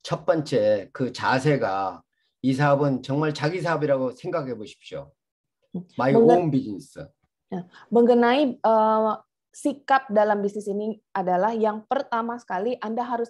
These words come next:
Speaker 2: tahu dan paham bahwa bisnis Atomi ini adalah bisnis milik Anda sendiri.
Speaker 1: 저는 시작 때부터 이 사업을 저의 부업으로 생각한 적,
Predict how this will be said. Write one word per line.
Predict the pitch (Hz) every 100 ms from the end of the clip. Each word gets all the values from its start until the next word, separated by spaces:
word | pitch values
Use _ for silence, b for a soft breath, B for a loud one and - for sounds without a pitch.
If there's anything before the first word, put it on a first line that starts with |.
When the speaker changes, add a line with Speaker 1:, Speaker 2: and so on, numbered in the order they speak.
| -
Speaker 2:
tahu | 196 214 240
dan | 220
paham | 220 202 240 247
bahwa | 196 202 226 233
bisnis | 214 208 208
Atomi | 202 196 190 202
ini | 190 220
adalah | 247 190 185 202 226
bisnis | 190 202 - 240 262 B B B _ _
milik | 240 269 262 277 285
Anda | 233 226 208
sendiri. | 208 208 190 170 156 156 _ _ _ _ B B B -
Speaker 1:
저는 | 131 156
시작 | 151 - 160 156
때부터 | - 147 123 120
이 | 113
사업을 | 113 135 120 104 98 98 - _ _ _ _
저의 | - 131 139 147
부업으로 | 139 151 185 165 165
생각한 | 151 156 143 131
적, | 113